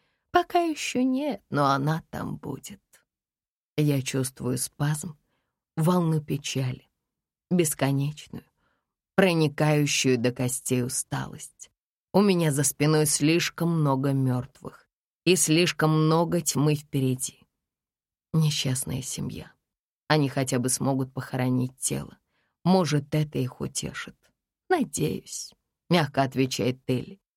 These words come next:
хотя ее убийство не пройдет бесследно. В будущем Полли будет очень важна. Она изменит поиски пропавших.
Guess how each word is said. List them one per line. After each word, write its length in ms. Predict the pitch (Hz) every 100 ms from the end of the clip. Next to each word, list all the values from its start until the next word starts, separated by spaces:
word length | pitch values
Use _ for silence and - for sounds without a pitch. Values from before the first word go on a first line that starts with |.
| _ _ _
хотя 320 | - 381 -
ее 320 | 254 160 143 131
убийство 640 | 131 127 156 - - 127
не 200 | 135 139
пройдет 580 | 131 127 120 135 127 127
бесследно. 880 | - - - - - - - 175 - _ _ -
В 80 | 131
будущем 640 | 127 202 226 262 - 277
Полли 440 | 254 - 180 190 196
будет 480 | 190 170 135 -
очень 500 | 90 143 143 - -
важна. 540 | 113 131 - - - - _ _ _ _ _ _ _ -
Она 360 | 165 156 143 139
изменит 600 | 107 139 151 156 147 -
поиски 480 | 123 135 135 -
пропавших. 1000 | 127 120 117 - 90 - - - - _